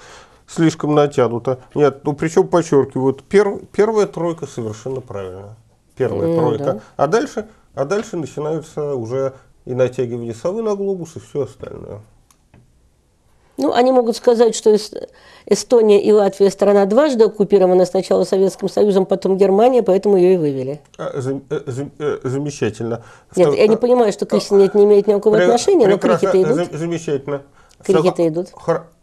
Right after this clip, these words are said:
Speaker 1: прекрасно. А почему тогда, а т-, тогда почему из состава Советского Союза не выведены Западная Украина, Западная Белоруссия и Молдавия?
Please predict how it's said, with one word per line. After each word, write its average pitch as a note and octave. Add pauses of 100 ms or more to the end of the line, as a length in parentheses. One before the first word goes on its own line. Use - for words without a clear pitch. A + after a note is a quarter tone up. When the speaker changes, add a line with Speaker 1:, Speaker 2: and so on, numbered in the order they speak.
(140)
Speaker 1:
прекрасно. C#3+
А D3+
почему F3
тогда, D3 (280)
а C#3+
т-, - (320)
тогда D3
почему -
из C3 (360)
состава C#3
Советского C3+
Союза D#3+
не C#3+
выведены C3+
Западная C3
Украина, D3+
Западная C3
Белоруссия B2+
и -
Молдавия? G#2